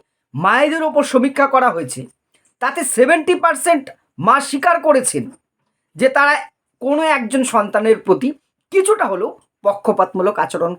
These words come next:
করেন। যাদের একাধিক সন্তান, এই রকম মায়ের উপরে সমীক্ষা করা হয়েছে,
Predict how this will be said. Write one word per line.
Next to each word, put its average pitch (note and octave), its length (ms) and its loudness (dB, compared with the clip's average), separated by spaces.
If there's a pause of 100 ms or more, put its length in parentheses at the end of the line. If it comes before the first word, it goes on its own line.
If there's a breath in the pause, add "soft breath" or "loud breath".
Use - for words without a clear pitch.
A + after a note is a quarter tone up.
(120)
করেন। A#2 320 -8 (460)
যাদের A#3+ 200 -2
একাধিক C#4+ 420 0
সন্তান, F#3 340 0 (520)
এই D4+ 140 -6
রকম F4+ 280 -2
মায়ের F#3+ 240 2
উপরে C#3+ 280 0 (480)
সমীক্ষা G3+ 360 0
করা C#3+ 240 2
হয়েছে, C3+ 260 -4